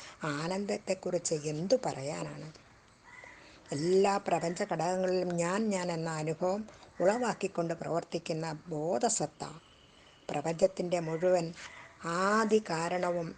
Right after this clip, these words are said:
അഖണ്ഡ ബോധസ്വരൂപവുമായ പരമാത്മാവ് തന്നെയാണെന്ന് സകലരെയും പറഞ്ഞ് ബോധ്യപ്പെടുത്തേണ്ടതാണ്. ഇതാണ് വേദാന്തത്തിൻ്റെ പ്രധാന സന്ദേശം.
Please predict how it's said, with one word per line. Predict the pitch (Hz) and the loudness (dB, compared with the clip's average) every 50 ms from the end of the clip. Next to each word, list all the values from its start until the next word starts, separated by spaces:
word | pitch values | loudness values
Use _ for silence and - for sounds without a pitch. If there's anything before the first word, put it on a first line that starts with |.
| - - - | -10 -8 -6
അഖണ്ഡ | - 165 - 180 185 196 190 208 | -4 -2 0 0 0 0 0 0
ബോധസ്വരൂപവുമായ | 202 170 160 160 170 175 196 196 - - - 190 175 170 165 160 170 165 160 156 160 160 160 156 156 156 | 0 0 -2 -2 0 0 0 2 2 2 2 2 0 0 0 -2 -2 -2 -2 -2 -4 -4 -6 -6 -8 -8
പരമാത്മാവ് | - 151 143 147 147 156 165 175 180 - 196 185 170 170 170 165 | -6 -6 -6 -6 -6 -6 -6 -6 -8 -6 -6 -6 -4 -4 -4 -4
തന്നെയാണെന്ന് | 160 160 160 151 160 170 165 156 139 147 151 156 156 151 151 147 - - - - - - - - - - - - - - | -4 -6 -6 -4 -4 -4 -4 -4 -4 -6 -6 -6 -6 -6 -6 -8 -10 -12 -16 -18 -18 -18 -18 -20 -20 -20 -20 -20 -4 2
സകലരെയും | - 165 160 160 156 190 180 202 208 220 233 233 240 247 254 254 254 240 208 | 4 4 4 6 6 8 8 10 10 10 10 10 10 10 10 10 10 8 6
പറഞ്ഞ് | 190 151 165 170 175 175 160 - - - - - - 185 165 | 4 4 2 2 0 0 -4 -4 -8 -12 -16 -18 -14 -4 2
ബോധ്യപ്പെടുത്തേണ്ടതാണ്. | 156 165 170 160 - 190 185 - 170 151 - - 160 151 156 151 147 139 139 135 135 135 131 - - - - - - - - - - - - - - - _ _ _ - - - - - - - | 4 4 4 4 2 0 0 0 0 -2 -4 -4 -2 -2 -2 -2 -4 -6 -8 -8 -10 -12 -14 -16 -20 -20 -20 -20 -20 -20 -20 -20 -20 -20 -20 -20 -20 -20 _ _ _ -20 -20 -20 -20 -20 -4 0
ഇതാണ് | - 190 196 185 160 160 160 156 165 165 - - - 165 | 4 6 6 6 6 4 0 -2 -4 -6 -8 -10 -6 -4
വേദാന്തത്തിൻ്റെ | 156 151 143 - 156 151 151 151 147 143 - - 151 139 143 151 147 - - - - - - - - - - - - - - - - - - | -2 -2 -2 -4 -6 -6 -6 -8 -8 -8 -8 -8 -8 -6 -6 -8 -8 -10 -12 -20 -20 -20 -20 -20 -20 -20 -20 -20 -20 -20 -20 -20 -20 -18 -16
പ്രധാന | - - - - - 151 147 147 143 143 | -12 -12 -10 -8 -8 -6 -6 -6 -4 -2
സന്ദേശം. | - - 139 135 135 135 139 135 135 - - 147 | -2 -2 -2 -4 -8 -10 -8 -6 -6 -6 -6 -6